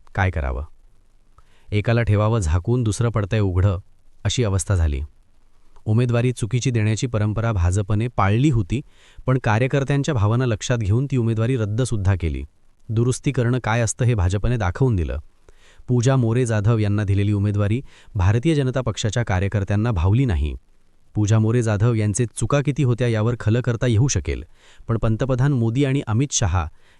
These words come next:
यांच्या विषयात बोलल्यानंतर किंवा त्यांच्या मुद्द्याला विरोध केल्यानंतर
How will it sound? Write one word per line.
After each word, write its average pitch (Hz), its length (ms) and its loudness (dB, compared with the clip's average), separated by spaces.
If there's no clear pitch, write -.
यांच्या 113 380 2
विषयात 131 380 0
बोलल्यानंतर 117 720 0
किंवा 117 240 -2
त्यांच्या 104 320 0
मुद्द्याला 107 380 0
विरोध 110 320 0
केल्यानंतर 107 540 0